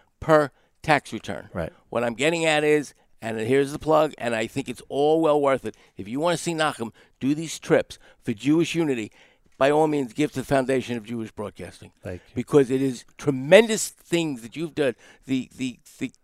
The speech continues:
Speaker 1: the, I have gotten such thrills, such excitement out of this, and I hopefully can express this when I, when I get back to the States. But
Speaker 2: And I'm
Speaker 1: thank
Speaker 2: sure you
Speaker 1: you.
Speaker 2: will. You'll be a great
Speaker 1: Thank,
Speaker 2: ambassador
Speaker 1: thank
Speaker 2: for,
Speaker 1: you.
Speaker 2: for an important piece of Jewish history.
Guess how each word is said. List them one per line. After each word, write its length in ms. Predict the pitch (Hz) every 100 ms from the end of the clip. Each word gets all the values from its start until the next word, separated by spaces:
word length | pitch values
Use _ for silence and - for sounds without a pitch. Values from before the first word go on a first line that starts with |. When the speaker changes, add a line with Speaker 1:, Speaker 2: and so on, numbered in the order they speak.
| _ _ -
Speaker 1:
the, 180 | 135 - _ _ _
I 180 | - 170
have 140 | 180 165
gotten 240 | 190 127
such 340 | - 180 - -
thrills, 680 | - - 139 170 139 110 - _ _
such 300 | - 139 156
excitement 500 | - - 170 127 120
out 160 | 120 139
of 80 | 135
this, 180 | 117 -
and 140 | 120
I 120 | 123 -
hopefully 460 | 147 - 147 139 - - _
can 120 | 139
express 420 | 127 - 170 160
this 260 | - 135 -
when 160 | 127 127
I, 160 | 120 110
when 180 | 113 120
I 60 |
get 180 | 113 110
back 200 | 117 113
to 80 | 120
the 80 | 104
States. 340 | - 90 -
But 60 | -
Speaker 2:
And 100 | 95
I'm 80 | 95
Speaker 1:
thank 140 | 147
Speaker 2:
sure 120 | 113
you 80 | 107
Speaker 1:
you. 140 | 101
Speaker 2:
will. 240 | 104 98 92 -
You'll 160 | 104 101
be 160 | 107
a 80 | 107
great 240 | 98 117 120
Speaker 1:
Thank, 60 |
Speaker 2:
ambassador 480 | 139 113 107 107 104
Speaker 1:
thank 120 | 131
Speaker 2:
for, 160 | 107 98
Speaker 1:
you. 140 | 98 - - _
Speaker 2:
for 140 | 117
an 220 | 107 107 113
important 400 | - 135 113 -
piece 240 | 123 107
of 80 | 98
Jewish 280 | 110 104 -
history. 420 | 113 - 107